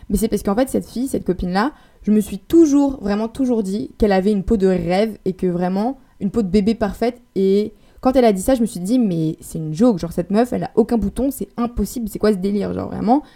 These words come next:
j'étais choquée. Et même avant qu'elle fasse cette réflexion, dans la journée, je m'étais même dit, « Putain, elle a vraiment une peau de rêve. » Genre vraiment, juste avant qu'elle dise ça, je me disais ça. Et de la façon la plus sincère et honnête, vraiment, je cherchais pas à faire genre, « Oh mais non, ma belle, t'inquiète pas, t'as pas du tout des boutons. » Si, si, genre vraiment, c'était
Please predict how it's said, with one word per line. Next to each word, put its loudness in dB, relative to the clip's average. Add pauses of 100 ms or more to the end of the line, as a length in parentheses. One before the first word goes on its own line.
(160)
j'étais -4
choquée. -2 (380)
Et -2
même 2
avant 4
qu'elle 0
fasse 0
cette -4
réflexion, -4
dans -2
la 4
journée, 0
je -2
m'étais -2
même 2
dit, « -4
Putain, -4
elle -2
a -4
vraiment -2
une -4
peau 2
de 0
rêve. » 2 (220)
Genre -2
vraiment, 2
juste 0
avant 0
qu'elle 0
dise -8
ça, 0
je -4
me -2
disais -4
ça. -4 (440)
Et 2
de 4
la 4
façon -2
la 0
plus -4
sincère 0
et -2
honnête, 2 (380)
vraiment, 2
je 2
cherchais 0
pas 0
à 2
faire -2
genre, « -6
Oh -2
mais -2
non, -4
ma -4
belle, 0
t'inquiète -6
pas, -4
t'as -4
pas -8
du -6
tout -8
des -6
boutons. » -8
Si, -6
si, -8
genre -6
vraiment, -2 (260)
c'était -8